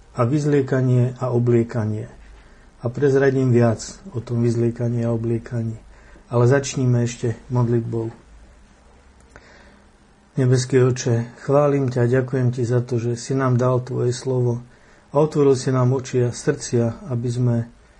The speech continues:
tomu slovu prichádzali, čítali ho, premýšľali nad ním a mohli mu rozumieť. Ďakujem ti, že to slovo je mocné spasiť naše duše,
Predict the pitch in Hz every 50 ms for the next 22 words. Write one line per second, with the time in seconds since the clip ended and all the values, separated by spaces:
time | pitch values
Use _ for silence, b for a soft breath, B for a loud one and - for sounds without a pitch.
0 | b b b b b b b b b - - - 135 131 131 123 127 - 139 135
1 | 131 127 120 139 143 147 139 - 156 143 127 113 120 123 120 120 120 123 120 117
2 | - - - - 151 143 131 - 139 123 127 123 117 113 120 123 120 120 - -
3 | 127 135 135 143 127 127 - 135 123 123 123 123 120 123 123 117 117 120 120 120
4 | 120 120 123 127 - - 120 120 120 120 123 123 123 123 123 120 123 135 131 131
5 | 143 131 123 120 113 113 - - - - b b b b b b b b b b
6 | b b b b b b b _ 123 135 147 147 - 160 151 147 143 131 160 143
7 | 123 131 127 127 135 123 120 - 139 135 127 127 127 127 127 127 123 123 - -
8 | 131 143 151 151 - - 127 113 - - - 123 120 117 - 127 120 120 123 120
9 | 120 - 131 117 117 127 127 - - 127 127